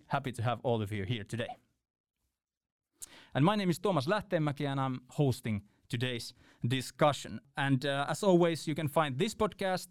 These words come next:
and, and the ones we did before on our first season from Spotify and all the most common podcast apps that you can find with your phone. So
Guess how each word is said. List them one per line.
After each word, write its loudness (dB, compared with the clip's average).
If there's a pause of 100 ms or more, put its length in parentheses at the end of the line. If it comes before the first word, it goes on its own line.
and, 2
and -2
the 0
ones 0
we -2
did -6
before 4 (460)
on 2
our 2
first 2
season -2 (100)
from 6
Spotify -2
and 2
all 2
the -2
most -2
common 2 (220)
podcast -2 (100)
apps -4
that -6
you -4
can -4
find 0 (260)
with 0
your 0
phone. 2 (680)
So 2